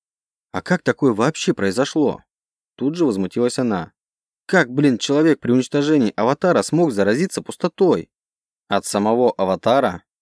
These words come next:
предположил я. «Просто иначе не объяснить того, что мрак стал таким сильным.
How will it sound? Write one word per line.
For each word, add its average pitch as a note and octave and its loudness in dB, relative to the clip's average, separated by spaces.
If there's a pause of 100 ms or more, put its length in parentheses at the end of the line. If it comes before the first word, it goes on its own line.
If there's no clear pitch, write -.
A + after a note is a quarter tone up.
(260)
предположил F#2 -4
я. F#2 -2 (540)
«Просто G#2+ -2
иначе A#2 -2
не G2 -4
объяснить A2 -2
того, G#2+ 0
что - -4
мрак A#2 2
стал G#2 0
таким G#2 -2
сильным. G#2+ 0